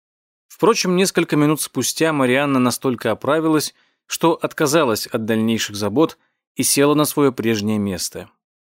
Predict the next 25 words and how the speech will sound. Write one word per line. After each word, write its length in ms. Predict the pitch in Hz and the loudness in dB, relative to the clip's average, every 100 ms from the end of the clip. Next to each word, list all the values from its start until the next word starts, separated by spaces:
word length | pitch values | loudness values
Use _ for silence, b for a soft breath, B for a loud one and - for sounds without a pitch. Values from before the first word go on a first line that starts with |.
| _ | _
Однако 400 | 101 104 123 120 | -4 -2 0 0
до 100 | 110 | -2
конца 320 | 110 104 - | -2 -2 -2
вечера – 480 | 101 135 - 92 85 - _ _ _ _ | -2 -2 -2 -6 -8 -12 _ _ _ _
она 220 | 156 170 | -2 -2
пребывала 520 | 151 139 123 135 131 | 0 0 2 2 0
в 80 | 117 | -2
угнетённом 600 | 123 120 123 139 107 95 | 0 2 2 2 0 0
состоянии 640 | - 92 - 95 107 104 95 | -6 -8 -4 -2 -2 -2 -4
духа. 480 | 95 82 - 98 - _ _ _ _ _ _ _ _ _ _ _ | -6 -8 -12 -18 -20 _ _ _ _ _ _ _ _ _ _ _
"Бедная 480 | 110 165 175 143 131 | -2 0 2 2 2
Марианна", 840 | 117 110 110 110 107 92 82 82 - - | 2 2 2 2 0 -4 -8 -12 -18 -14
сказал 420 | - 117 110 107 | -6 -2 0 0
вполголоса 760 | - 110 107 113 104 98 - | -2 -6 -2 -2 -2 -4 -6
её 240 | 98 95 90 | -6 -6 -4
брат 320 | 107 139 - | -2 -2 -2
полковнику 560 | 110 98 104 98 92 | -8 -6 -6 -6 -8
Брэндону, 580 | 92 123 147 123 123 113 - _ _ _ | -4 -2 0 2 2 0 -4 _ _ _
как 180 | - 131 | -6 -4
только 300 | - 160 156 | 2 2 2
ему 260 | 139 139 135 | 0 2 0
удалось 440 | 123 113 117 120 | -2 -2 0 -2
заручиться 720 | 123 107 120 110 - 120 - | -6 -4 -2 -2 -4 -6 -4
его 180 | 120 110 | -4 -2
вниманием. 720 | 101 104 98 90 82 80 80 | -2 -4 -4 -6 -8 -14 -16